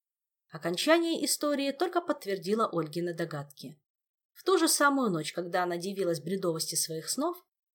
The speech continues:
маэстро Карлосу приснился Эль Драко. К счастью, в неповреждённом виде, точно таким, как на портрете. Ну да, в этом-то сне его никакая зараза не целовала.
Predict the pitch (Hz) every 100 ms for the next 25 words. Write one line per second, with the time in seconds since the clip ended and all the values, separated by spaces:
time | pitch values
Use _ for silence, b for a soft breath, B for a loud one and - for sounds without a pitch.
0 | _ - 285 370 339 320 285 285 269 -
1 | 247 156 151 190 262 - - 247 240 156
2 | 127 - - - _ _ _ _ _ _
3 | _ - - - 311 311 - 277 - -
4 | 262 269 269 247 240 - 160 147 139 135
5 | 127 - 131 _ _ _ _ 415 415 220
6 | 190 - - 285 202 196 170 175 - -
7 | 131 - - - _ _ _ _ _ 170
8 | 208 262 160 156 - _ - 247 208 165
9 | - 185 - 165 160 165 165 165 294 330
10 | 160 160 147 143 147 147 - 160 156 135
11 | 131